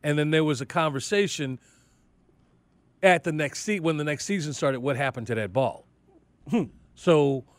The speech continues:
Speaker 1: somebody will tell it, four oh four, seven four one, zero nine two nine or at ninety-two nine The Game. Let us know what happened to that ball. Did Freddie just say he kept it?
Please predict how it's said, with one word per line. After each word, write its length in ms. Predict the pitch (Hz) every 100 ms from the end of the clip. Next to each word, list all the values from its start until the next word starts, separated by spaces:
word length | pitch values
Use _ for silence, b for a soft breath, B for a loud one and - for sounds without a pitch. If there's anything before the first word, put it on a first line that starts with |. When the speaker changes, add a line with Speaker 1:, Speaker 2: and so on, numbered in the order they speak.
| b
Speaker 1:
somebody 420 | - 247 277 220
will 100 | 175
tell 220 | - 165
it, 80 | 139
four 220 | 160 170
oh 80 | 160
four, 200 | 165 143
seven 280 | - 139 123
four 240 | 123 117
one, 180 | 113 110
zero 240 | 107 107
nine 220 | 104 98 98
two 160 | 110
nine 240 | 101 101 98
or 100 | 98
at 180 | 107
ninety-two 380 | 98 104 101 120
nine 160 | 101 95
The 80 | 92
Game. 220 | 101 101
Let 120 | 113
us 140 | 110
know 140 | 110 104
what 200 | 113 151
happened 420 | 143 151 139 117 b b b
to 80 | -
that 180 | 123 107
ball. 220 | 120 107
Did 100 | 101
Freddie 260 | - 131 131
just 200 | 117 -
say 100 | 120
he 100 | 117
kept 320 | - 123 -
it? 120 | 165